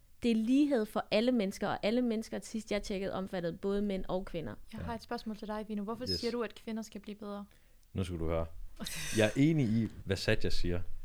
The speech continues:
Speaker 3: Mænd og kvinder skal være med til den her kamp. Så der er nogle strukturer, som vi er fælles om at, at ændre. Min udfordring er bare, når jeg ser,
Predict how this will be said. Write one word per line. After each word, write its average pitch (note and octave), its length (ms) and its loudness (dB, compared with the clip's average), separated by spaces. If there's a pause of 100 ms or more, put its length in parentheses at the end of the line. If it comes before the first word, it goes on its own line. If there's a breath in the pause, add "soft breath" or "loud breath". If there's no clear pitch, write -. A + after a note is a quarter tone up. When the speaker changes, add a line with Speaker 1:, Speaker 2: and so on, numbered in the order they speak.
(480 soft breath)
Speaker 3:
Mænd B2+ 380 2
og F#2 120 -4
kvinder G#2 320 0
skal F#2 200 -8
være F2+ 80 2
med G2+ 160 2
til - 180 -6
den E2 120 -2
her E2 120 -4
kamp. D#2+ 280 -4 (400)
Så E2+ 320 -4 (380)
der G#2 80 2
er G#2 60 4
nogle G#2+ 140 0
strukturer, A2 500 0
som E2+ 260 -2
vi E2+ 120 0
er D#2 180 -2 (300)
fælles A#2+ 440 2
om F2+ 180 -4
at, D#2+ 140 -4 (200)
at F2+ 180 -2
ændre. F#2+ 320 0 (1000 soft breath)
Min C3+ 140 2
udfordring G2+ 540 6
er G2+ 100 6
bare, G2 200 6
når F#2+ 120 4
jeg F#2 100 -2
ser, G2+ 360 2